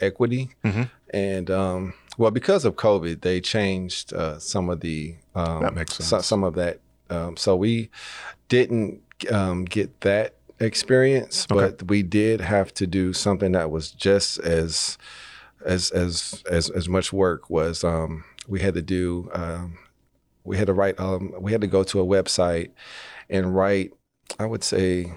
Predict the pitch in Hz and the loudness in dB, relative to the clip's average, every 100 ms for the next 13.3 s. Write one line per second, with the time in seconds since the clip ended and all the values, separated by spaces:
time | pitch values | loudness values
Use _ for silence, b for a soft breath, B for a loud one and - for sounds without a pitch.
0 | B _ _ _ _ _ - 95 104 98 | B _ _ _ _ _ -6 -2 -2 -2
1 | 90 92 95 131 131 101 80 - 98 90 | 0 2 2 2 0 0 -2 -4 -2 -2
2 | 80 71 73 - _ 95 101 - 71 62 | -4 -8 -10 -14 _ 0 0 0 -2 -4
3 | - - - - B 104 87 85 95 90 | -12 -10 -12 -12 B 0 0 -2 -4 -2
4 | 107 98 123 117 110 - 104 95 82 82 | -4 0 2 2 2 2 4 4 0 -2
5 | 76 76 90 - b - - 90 82 98 | -2 -2 -8 -16 b -10 -6 -4 0 2
6 | 101 - 95 98 98 90 90 92 95 95 | 2 2 0 0 -2 -4 -2 0 0 0
7 | 95 90 85 85 85 104 - 113 107 98 | 0 2 0 -2 -6 -8 -2 0 0 2
8 | 95 87 92 107 107 - 110 110 123 113 | 2 4 4 4 2 2 2 2 4 4
9 | 92 92 87 101 92 - 87 92 85 85 | 4 2 2 0 0 0 -2 0 0 -2
10 | 80 - - - 101 82 92 - 95 92 | -2 -16 -14 0 0 0 -4 -4 0 0
11 | - 95 87 90 - 92 92 92 92 98 | 2 2 2 -2 0 2 2 -2 0 0
12 | 87 87 87 85 85 85 - 95 87 90 | 0 -2 -4 -8 -8 -8 -6 -4 -2 -2
13 | 87 82 | -4 -4